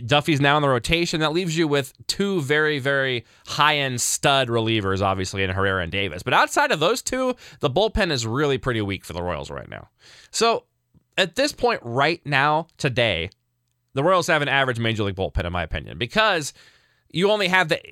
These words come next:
eighth and ninth innings covered two out of three days. Other than that, it's, it's a debacle out there for the most part. The Royals have a very average bullpen to me right now. Right? Okay?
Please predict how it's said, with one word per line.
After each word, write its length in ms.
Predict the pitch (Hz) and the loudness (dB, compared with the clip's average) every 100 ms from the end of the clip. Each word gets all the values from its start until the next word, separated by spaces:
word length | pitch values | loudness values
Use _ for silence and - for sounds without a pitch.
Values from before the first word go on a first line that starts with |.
| - 139 - | -6 -4 2
eighth 200 | 175 170 | 2 4
and 100 | 151 | 2
ninth 220 | 151 151 | 2 2
innings 280 | 147 139 - | 2 0 0
covered 360 | 160 135 123 | 0 2 0
two 160 | - 139 | 0 0
out 100 | 117 | 0
of 60 | 113 | -2
three 180 | 113 | -4
days. 300 | 101 87 73 | -2 -4 -2
Other 200 | 110 175 | -2 -2
than 120 | 185 156 | -2 -2
that, 160 | 180 | -2
it's, 100 | 185 | -2
it's 160 | 143 135 | -4 -4
a 60 | |
debacle 500 | 123 120 185 240 117 | -4 -2 -4 -4 -4
out 180 | 85 76 | -4 -6
there 280 | 73 55 - | -8 -10 -14
for 120 | - | -8
the 60 | 110 | -4
most 220 | 104 95 | -4 -4
part. 260 | 104 65 - | -6 -6 -2
The 60 | |
Royals 240 | 156 240 214 | 0 0 2
have 160 | 190 | 0
a 60 | 160 | 2
very 260 | 156 185 151 | 0 2 2
average 300 | 151 151 151 | 2 0 -2
bullpen 300 | 208 160 110 | -2 0 -2
to 60 | |
me 120 | 101 | -2
right 180 | 90 87 | -2 -4
now. 220 | 80 69 _ _ _ _ _ _ _ _ _ _ _ _ _ _ _ | -6 -10 _ _ _ _ _ _ _ _ _ _ _ _ _ _ _
Right? 280 | 117 151 196 _ - | 0 0 0 _ -8
Okay? 320 | 143 170 202 | -2 0 0